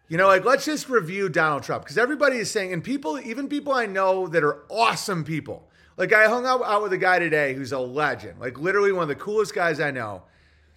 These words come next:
And the zeitgeist thought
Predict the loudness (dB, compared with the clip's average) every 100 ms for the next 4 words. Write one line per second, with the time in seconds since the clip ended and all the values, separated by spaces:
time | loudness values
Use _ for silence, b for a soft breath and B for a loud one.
0 | b b b -4 2 2 2 -4 -8 -10
1 | -6 -4 -4 -4 2 4 2 0 0 2
2 | 0 -6 -14 _ -2 2 2 0 -6